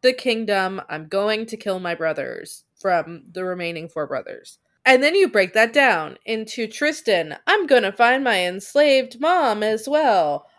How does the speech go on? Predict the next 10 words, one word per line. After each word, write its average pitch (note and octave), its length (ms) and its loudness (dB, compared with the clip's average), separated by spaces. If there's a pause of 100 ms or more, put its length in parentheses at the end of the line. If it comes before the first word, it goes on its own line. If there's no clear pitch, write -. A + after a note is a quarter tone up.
(200)
I A3 540 4
found F#3 320 -2
the A#3+ 60 -4
star A#3+ 400 4
and C4 140 0
she's A3+ 280 -8
a E3 100 0
person, C4+ 680 -8
question E4+ 640 -2
mark?" G4 640 -2